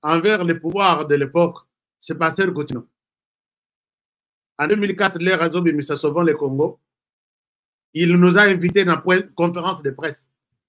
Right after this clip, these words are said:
J'ai, moi, j'ai, j'ai tendu mon micro ce jour-là. Les jours suivants, Baloko Taye, Tilelo. Abimi na prison, Azo-, Azobi Banabeki. Et on l'arrête. Baye kokanga ye ye na bureau. O bazaye ko sala fouille na nini.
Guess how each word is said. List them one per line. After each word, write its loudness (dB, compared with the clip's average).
J'ai, -10
moi, 0
j'ai, 2
j'ai 8
tendu 0
mon -2
micro -6
ce -10
jour-là. -8
Les 0
jours 0
suivants, 0
Baloko -2
Taye, 0
Tilelo. -2
Abimi -2
na 2
prison, -2
Azo-, -2
Azobi -2
Banabeki. -6
Et 4
on 6
l'arrête. 4
Baye 6
kokanga 4
ye 8
ye 10
na 4
bureau. 0
O 6
bazaye 4
ko 0
sala 0
fouille -2
na 2
nini. -2